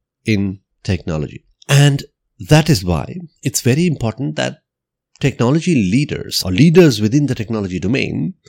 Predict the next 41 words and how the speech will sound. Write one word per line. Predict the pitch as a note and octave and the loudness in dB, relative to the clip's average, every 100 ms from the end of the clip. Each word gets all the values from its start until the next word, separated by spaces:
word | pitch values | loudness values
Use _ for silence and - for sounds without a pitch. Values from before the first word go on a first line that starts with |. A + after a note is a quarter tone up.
| _ _ _ _ _ _ _ _ _ | _ _ _ _ _ _ _ _ _
have | - D3 | -2 0
a | C3 | 0
seat | - D3+ A2+ - - _ | 0 -2 -2 -6 -10 _
at | B2 G#2 | -4 -2
the | |
strategy | G#2+ - F#2+ D#2+ E2 | -4 -2 -4 -4 -10
table. | D#2+ D2+ - _ _ _ _ _ _ _ _ | -10 -10 -16 _ _ _ _ _ _ _ _
Let | A3+ A3+ | -4 0
me | F#3+ | 0
give | C3+ | 0
you | C3 C3+ | 0 0
a, | B2+ A#2+ A2+ - - | 0 0 -4 -10 -8
a | G#2 G2+ - _ | -8 -8 -12 _
classical | G#2+ F#2+ - G2 F#2 G#2+ _ | -6 -6 -6 -6 -6 -8 _
example. | F#2 D#2+ D2 B1+ - _ - | -10 -6 -6 -6 -18 _ 0
And | C3+ C3 A2+ | 4 4 2
this | C#3+ F3 | 0 0
is | C#3+ | -2
a | B2+ | -2
completely | - A2 - E3+ - B2 | 0 0 0 -4 -2 -2
fictitious | G#2+ A#2 - - G#2+ - F2 - - | -2 -6 -6 -4 -2 -2 -4 -4 -6
example. | F#2+ E2 D#2+ - - F#3+ - - - _ | -6 -4 -8 -6 -6 -6 -8 -20 -20 _
So, | - A#2+ A2 G#2 F#2+ _ _ | -2 2 4 2 -2 _ _
um, | G2+ F2 - | -8 -8 -4
I'm | A#2 G#2+ | 0 4
going | A2+ | 4
to | G2+ | 4
talk | G#2+ G#2+ | 0 0
about | - G#2 | 2 0
what | F#2+ F#2 | 0 -4
is | - | -6
po-, | - - A2 A2 | -14 -6 -4 -4
what | - G2+ G2+ | -6 -4 -2
is | - | -2
possible | - C3 - D3 D#2+ C#2 | -2 -2 -2 -2 -2 -4
in | G2+ | -4
the | F#2+ | -2
pharma | F#2 - G#2+ G2 F#2+ E2+ | -4 -2 0 2 0 -2
and | F#2 | -6
healthcare | D#2+ F#2 - F#2+ E2 | -6 -8 -6 -6 -4
domain. | D#2 B1+ - | -6 -8 -14